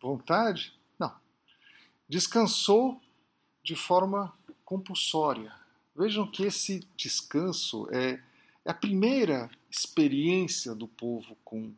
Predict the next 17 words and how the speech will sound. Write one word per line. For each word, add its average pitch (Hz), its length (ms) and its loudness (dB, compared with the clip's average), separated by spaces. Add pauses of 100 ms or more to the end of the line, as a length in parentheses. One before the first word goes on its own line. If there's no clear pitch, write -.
(160)
o 110 60 -12
Shabat, - 460 -4 (640)
que - 80 -14
está - 240 -2
relacionada 127 840 -2
ao 143 120 -2
maná. 147 440 -6 (300)
Acontece 110 420 -8
aqui - 240 -8
em 131 220 -2
Êxodo 127 640 -6 (320)
dezesseis. 113 800 -10 (480)
Por 220 140 -2
que 240 120 -2
o 214 80 4
povo 143 520 -2 (320)
descansou? 120 1080 -2